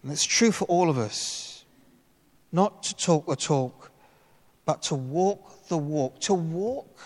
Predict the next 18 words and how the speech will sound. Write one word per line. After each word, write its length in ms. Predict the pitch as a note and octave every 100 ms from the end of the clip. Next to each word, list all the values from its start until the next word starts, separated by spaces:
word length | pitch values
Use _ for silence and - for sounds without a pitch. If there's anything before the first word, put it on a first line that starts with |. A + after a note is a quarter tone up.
| - _ _ _ _ -
with 560 | D3 G3 A#3+ G#3+ - - _ _ _ _ _ -
Jesus. 840 | G#3+ G#3 D3 G#2 - - - - _ - _ _ _ _ _ _ _ -
Walk 420 | B2+ G3 B3+ -
alongside 800 | A3+ A3 A3 G#3+ - G3+ F3+ E3+
him. 300 | F3 A#2 F#2+ - _ _ _ _ _ _ _ _ _
And 140 | D3+ D#3
as 180 | C#3+ D3
we 80 |
walk 460 | C3 C3+ G#3+ C4 -
alongside 680 | G#3+ G3 F#3+ - F#3+ F3 C#3+
Jesus, 680 | D#3+ D3+ B2+ B2+ B2 - - _ - _ -
to 100 | -
walk 520 | C3 D3 A3 A#3 A#3 -
alongside 1040 | F3+ E3 F3 F3 F3 - - D#3 D#3 D3+ -
others 800 | C3+ B2 A#2+ G#2+ - - - - _ _ _ _ _ _ _ -
in 160 | C#3 B2
their 160 | B2+ A2+
need. 340 | G#2 F2